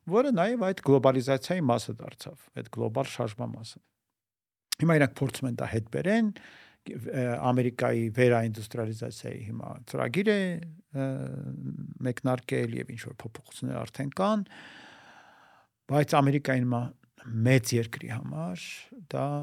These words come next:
երկար ճանապարհ է։ Եվ ասեմ, որ անգամ իմ պատկերացմամբ այն, որ իրենք փորձում են հնարավորինս լոյալ լինել Մեքսիկայից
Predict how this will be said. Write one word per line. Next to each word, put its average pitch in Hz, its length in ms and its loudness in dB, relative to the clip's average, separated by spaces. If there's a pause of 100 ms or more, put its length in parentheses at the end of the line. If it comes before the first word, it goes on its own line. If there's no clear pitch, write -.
(140)
երկար 120 360 2
ճանապարհ - 460 -16
է։ - 120 -20
Եվ 135 220 4 (120)
ասեմ, 175 360 2
որ 151 240 2 (420)
անգամ 139 380 4
իմ 135 100 2
պատկերացմամբ - 840 -4
այն, 135 240 4
որ 120 120 -2
իրենք 120 340 -6 (160)
փորձում 131 500 0
են 123 160 -6
հնարավորինս 120 640 -6 (520)
լոյալ 120 460 4
լինել 117 480 -8 (120)
Մեքսիկայից - 760 -8